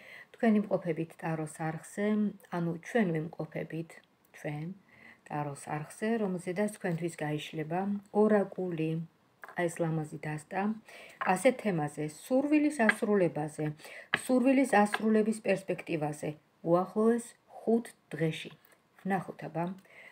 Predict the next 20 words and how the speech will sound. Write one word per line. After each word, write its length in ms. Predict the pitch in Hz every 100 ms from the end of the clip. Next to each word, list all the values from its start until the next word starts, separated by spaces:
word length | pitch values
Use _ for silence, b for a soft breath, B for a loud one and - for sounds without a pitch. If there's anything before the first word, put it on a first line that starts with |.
| B
თქვენ 240 | - 233
გადმოგეცემათ, 840 | 214 175 165 160 156 - 165 180 185
უბრალოდ 600 | - 165 165 165 160 175 -
გაჩვენებთ 760 | 156 151 - 156 160 180 - - _ _ _ _
პროგრამას 640 | 196 196 165 156 156 160 165 -
ვიდეოს 480 | - 165 160 147 143
ბოლოს, 480 | - 147 147 202 - - B B B B B
რომელიც 480 | 185 202 226 254 -
იქნება 400 | 208 196 208 220
ერთგვარი 480 | 196 170 - 185 196
გზამკვლევი 840 | - 190 180 180 - 151 160 156
თქვენთვის, 640 | - - 151 147 - 226 - - _ _ _ -
აი 120 | 165
ამ 160 | 151 151
სურვილის 600 | 151 170 156 156 151 -
ასრულებაში 720 | 147 - 156 156 156 160 185
დაგეხმარებათ. 1160 | 170 175 170 165 165 160 160 151 - 143 143 - - _ _ _ _ _ _ _ _
რა 120 | 160 175
სურვილიც 540 | 170 185 170 180 208
გაქვთ 380 | - 147 147 -